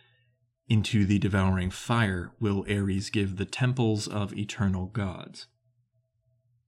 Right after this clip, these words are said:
The first prophecy ended with the uplifting line, quote,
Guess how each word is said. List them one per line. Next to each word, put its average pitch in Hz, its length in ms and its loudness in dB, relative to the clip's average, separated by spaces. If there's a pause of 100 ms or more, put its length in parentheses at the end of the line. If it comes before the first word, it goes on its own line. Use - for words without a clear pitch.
The 123 200 4
first 131 380 2
prophecy 113 640 0
ended 104 280 4
with 101 280 0
the 107 460 -2
uplifting 107 920 0
line, 90 500 -2 (200)
quote, 95 380 -4